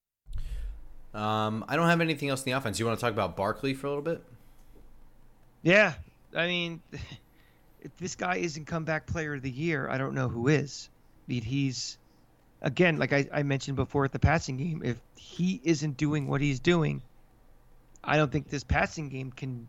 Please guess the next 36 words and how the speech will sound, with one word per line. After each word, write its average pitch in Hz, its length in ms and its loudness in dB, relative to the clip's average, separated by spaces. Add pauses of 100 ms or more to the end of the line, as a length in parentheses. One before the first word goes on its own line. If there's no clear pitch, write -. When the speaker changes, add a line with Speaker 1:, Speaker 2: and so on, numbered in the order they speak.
(100)
Speaker 2:
do 135 200 2
what 127 240 -2
it's 131 260 -10
doing 123 320 2
right 131 200 -4
now. 123 280 -4 (220)
I - 40 -4
mean, 131 180 0 (760)
Speaker 1:
Um, 98 460 -2
just 110 220 -2
so, 110 340 0
so 110 240 -6 (400)
on 107 320 0
only 127 260 4
thirteen 139 600 0
carries, 110 440 0
he 104 60 -8
gained 98 280 -4
seventy 117 600 0
yards. 92 540 0
He 104 80 -2
had 92 80 0
a 92 80 -2
long 92 300 -2
of 82 80 -8
forty 95 460 -2
in 87 120 -4
that 80 200 -8
mix 92 280 -8
as 85 100 -10
well, 90 220 -2
but - 220 -6 (260)
also 101 280 -2
a 92 40 -4
touchdown, 120 580 -2
and 101 420 -2